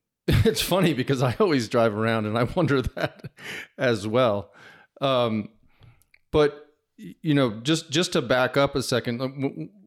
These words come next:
when I, I was always a little bit confused, and then, um, I have a little more clarity. You probably can provide more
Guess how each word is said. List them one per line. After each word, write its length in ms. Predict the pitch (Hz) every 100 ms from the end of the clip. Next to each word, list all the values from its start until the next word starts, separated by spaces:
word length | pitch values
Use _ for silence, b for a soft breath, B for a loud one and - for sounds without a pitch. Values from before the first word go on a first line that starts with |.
| -
when 180 | 131 135
I, 440 | 160 170 151 135 - -
I 100 | 156
was 140 | 190
always 240 | 202 185 131
a 60 |
little 280 | 123 151 170
bit 200 | 131 117
confused, 720 | - 117 - 123 120 120 113
and 140 | 120
then, 300 | 120 120 117 -
um, 300 | 139 120 113 131
I 60 |
have 140 | 123 120
a 60 |
little 200 | 117 135
more 220 | 135 120 110
clarity. 360 | - 117 113
You 180 | 113 135
probably 320 | - 135 113
can 200 | 110 113
provide 420 | 101 101 120 113 107
more 440 | 123 127 107